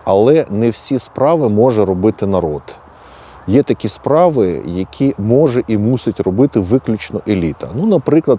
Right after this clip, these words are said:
під час ковідних обмежень, під час ковідної істерії народ може в боротьбі, в сутичках з поліцією,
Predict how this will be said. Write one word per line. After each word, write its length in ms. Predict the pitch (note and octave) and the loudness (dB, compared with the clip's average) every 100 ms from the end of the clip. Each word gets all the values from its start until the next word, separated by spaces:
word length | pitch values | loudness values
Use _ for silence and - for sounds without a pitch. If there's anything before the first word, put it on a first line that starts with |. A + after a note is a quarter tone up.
| - | -2
під 160 | A2+ | -4
час 400 | - C3 - - - | 0 0 0 -8 -2
ковідних 560 | C3 G#2+ F#2 G2 - | 0 0 -2 -4 -2
обмежень, 420 | F2+ G#2+ D3 A#2+ F#2 | -2 0 -2 -2 -8
під 120 | - | -6
час 220 | - F#2+ - | -6 -6 0
ковідної 420 | A2 F#2 E2 E2+ | 2 2 -2 -4
істерії 600 | - - B2 F3+ D3 A#2+ - - - - - | -2 -2 2 2 2 0 -6 -20 -20 -12 -2
народ 520 | G#2+ B2 E3 E3+ - G2+ | 2 4 2 0 -6 -4
може 840 | A2+ C#3+ A2+ A2 G#2+ G2+ F#2 E2 D2 | 0 0 0 0 2 2 0 -2 -4
в 160 | G2 | -2
боротьбі, 720 | F#2+ G#2+ G#2 F#2 F2+ C3+ C#3 C#3+ | 2 2 2 0 2 4 4 0
в 80 | - | -6
сутичках 600 | - C#3 - G#2+ - F#2+ | -2 0 0 -4 -4 -4
з 80 | - | -8
поліцією, 1040 | - G#2 B2+ C#3+ - B2 A2+ G#2 F#2+ F#2 | -2 2 2 0 0 2 4 4 4 0